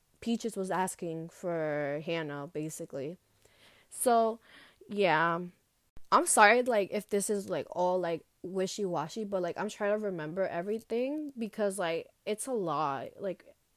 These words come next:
it's so, I think it was so, like, traumatic for me that, like,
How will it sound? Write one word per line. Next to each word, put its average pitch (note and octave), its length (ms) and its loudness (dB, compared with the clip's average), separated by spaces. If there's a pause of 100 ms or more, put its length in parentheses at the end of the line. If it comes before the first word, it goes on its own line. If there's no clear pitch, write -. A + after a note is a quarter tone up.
(100)
it's A3+ 240 -2
so, C#4+ 320 2
I A3 120 2
think D4 260 -6
it C4+ 60 2
was C4+ 180 0
so, A3 380 -2 (880)
like, G#3+ 240 -4
traumatic F#3 500 -4
for A#3 140 -8
me A3+ 160 0
that, A3 140 0
like, F3+ 200 -2